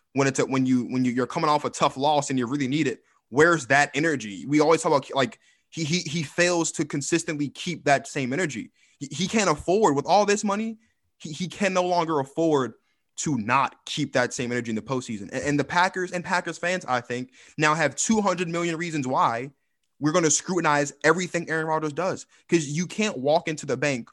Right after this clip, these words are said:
rob the bank of all its money, and then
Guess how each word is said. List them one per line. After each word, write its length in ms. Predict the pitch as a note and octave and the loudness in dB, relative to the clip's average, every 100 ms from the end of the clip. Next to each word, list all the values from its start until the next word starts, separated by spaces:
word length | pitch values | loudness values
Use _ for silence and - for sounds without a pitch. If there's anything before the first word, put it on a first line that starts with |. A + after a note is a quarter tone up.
| _ | _
rob 360 | - A2 B2+ D#3 | -8 0 2 2
the 80 | C#3+ | 2
bank 240 | C#3 C3+ | -2 -2
of 100 | A#2+ | 0
all 160 | B2+ B2 | 2 2
its 160 | G2+ | 0
money, 380 | G2+ C3 G#2+ G#2 _ _ _ _ | -4 -4 -4 -8 _ _ _ _
and 120 | C3 | 0
then 300 | C3+ C3 B2+ | 2 2 -2